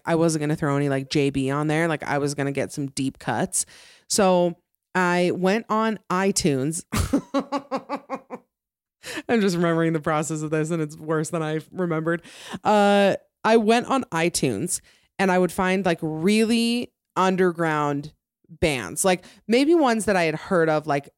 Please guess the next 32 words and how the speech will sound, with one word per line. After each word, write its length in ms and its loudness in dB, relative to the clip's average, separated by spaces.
every 420 2
now 320 -2
and 140 -6
then, 300 -6
like, 220 2
not, 420 0
not, 300 -2
like, 180 2
and 160 2
that 80 2
I 60 4
hadn't 300 0
heard 180 0
from 140 -2
anybody 360 2
my 200 -2
age, 300 -2
like, 180 -2
ones 220 2
that 100 0
I 60 2
would 100 0
hear, 140 0
like, 160 0
my 200 -2
older 260 2
brother 320 0
and 80 -2
his 140 -2
friends, 420 -2
like, 200 -2
mention, 680 -4